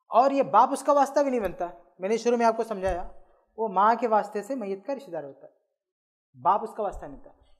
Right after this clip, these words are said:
फिर भी उसको ब्लॉक कर देता है। उसकी वजह भी कलाला है, उससे ये भी निकलता है कि बाप जो है इख्वाल उम को भी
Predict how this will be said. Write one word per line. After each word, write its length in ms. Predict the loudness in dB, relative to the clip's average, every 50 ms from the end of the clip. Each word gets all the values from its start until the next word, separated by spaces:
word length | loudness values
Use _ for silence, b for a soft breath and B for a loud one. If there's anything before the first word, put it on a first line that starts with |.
| _ 0
फिर 180 | 2 4 4 6
भी 120 | 6 6 6
उसको 320 | 6 4 4 4 4 4 4 2 -4 -14 -6 0
ब्लॉक 280 | 4 6 6 6 4 2
कर 120 | -4 -4
देता 300 | -2 -4 -4 -2 -2 -2
है। 120 | -2 -4 -6
उसकी 300 | -10 -12 -14 -10 -6 -4
वजह 220 | -4 -2 -2 -2 -4
भी 100 | -4 -4
कलाला 360 | -4 0 2 4 4 4 2
है, 420 | 0 0 -4 -12 -12 -12 -12 -12 -16 _ _ _ _ _ _ _ _ _ -18
उससे 260 | -10 -6 -2 2 2
ये 80 | 2
भी 120 | 4 2 2
निकलता 380 | 2 2 0 0 0 0 0
है 160 | 0 0 -2 -4
कि 120 | -6 -8 -4 0
बाप 360 | 2 4 4 4 2 0 -2
जो 140 | -4 -2 0
है 80 | 0 -2 -4 -8 -16 -20 _ _ _ -14
इख्वाल 340 | -14 -6 0 2 2 2 2
उम 140 | -2 -6 -6
को 120 | -8 -8
भी 160 | -6 -6 -8